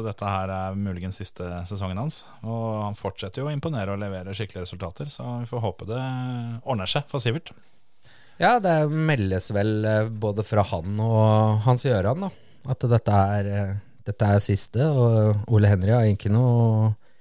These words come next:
Speaker 2: videre plan om å kjøre R X to E i hvert fall, så lenge det systemet er sånn som det er, så da ender vi, eh, forhåpentligvis opp med et par nordmenn da, i, i sekstenhundre-klassen da, der hvor vi har Jens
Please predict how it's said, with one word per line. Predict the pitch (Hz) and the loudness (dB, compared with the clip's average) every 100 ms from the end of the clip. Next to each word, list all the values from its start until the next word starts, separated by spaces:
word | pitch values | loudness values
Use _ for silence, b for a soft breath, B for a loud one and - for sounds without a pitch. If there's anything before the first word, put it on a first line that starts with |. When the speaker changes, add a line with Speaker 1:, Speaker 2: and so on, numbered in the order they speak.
| - 123 | -8 0
Speaker 2:
videre | 117 117 98 85 95 101 | 4 6 6 6 6 6
plan | 107 87 | 6 2
om | 90 92 | 0 -2
å | 92 | -2
kjøre | 95 92 87 | 2 4 4
R | |
X | 90 - | 0 0
to | 87 | 0
E | 85 85 87 | 0 0 2
i | 104 | 4
hvert | 117 - | 4 4
fall, | 151 | 2
så | 156 131 | 4 4
lenge | 110 104 101 | 4 4 4
det | 95 92 92 92 | 4 4 2 2
systemet | - 98 92 90 90 90 | 0 -2 0 0 0 0
er | 85 | 0
sånn | 90 | -2
som | - 87 85 | -2 -4 0
det | 92 | 2
er, | 139 185 185 | 4 2 -2
så | - - 104 | -8 -6 -2
da | 98 98 - - - - - - | 0 0 -4 -12 -20 -20 -20 -2
ender | 139 120 107 | 4 6 8
vi, | 123 | 8
eh, | 127 123 120 117 | 6 2 0 2
forhåpentligvis | 175 151 127 107 - 127 120 127 123 117 120 - | 4 4 4 2 2 2 2 6 6 8 6 4
opp | 110 - | 2 4
med | 110 110 | 4 4
et | |
par | - 98 | 2 0
nordmenn | 98 95 95 127 190 | 0 -4 0 2 2
da, | 190 147 | 0 -2
i, | 123 110 110 107 104 104 104 - | -2 -2 -2 0 2 2 0 0
i | 104 98 95 95 | 0 2 2 0
sekstenhundre-klassen | 95 - 101 - 98 95 107 110 175 | 0 2 2 2 0 2 2 2 2
da, | 202 | 2
der | 165 127 | 2 2
hvor | 113 | 0
vi | 104 | -2
har | 98 92 | -2 -4
Jens | 92 90 | -4 -6